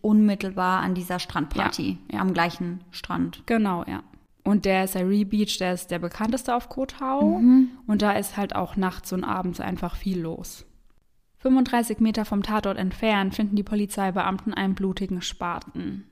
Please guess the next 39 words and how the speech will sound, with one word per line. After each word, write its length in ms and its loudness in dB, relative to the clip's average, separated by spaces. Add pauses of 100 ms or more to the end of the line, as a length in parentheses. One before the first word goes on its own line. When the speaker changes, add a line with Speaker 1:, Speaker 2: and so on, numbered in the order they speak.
(200)
Speaker 2:
Sie 160 -6
vermuten, 400 4
dass 160 -2
es 120 -4
sich 140 -4
hierbei 360 0
um 80 0
die 100 0
Tatwaffe 580 -4
handeln 320 -6
könnte. 480 -10 (600)
Und 340 -2
genau 240 2
zu 160 -4
dieser 260 -2
Zeit 300 -2
sind 300 -2
einige 280 2
Fähren 300 -2
kurz 200 -6
davor, 280 -6
von 140 -6
Koh 160 -8
Tao 380 -6
abzulegen. 920 0 (120)
Und 100 -2
die 60 2
Beamten 340 -2
verhindern 360 -4
das 220 -10
aber 320 -2
und 140 -4
befragen 640 -4 (380)
die 60 -6
Leute 320 -2
auf 140 -6
den 160 -6
Fähren, 480 0
weil 380 -2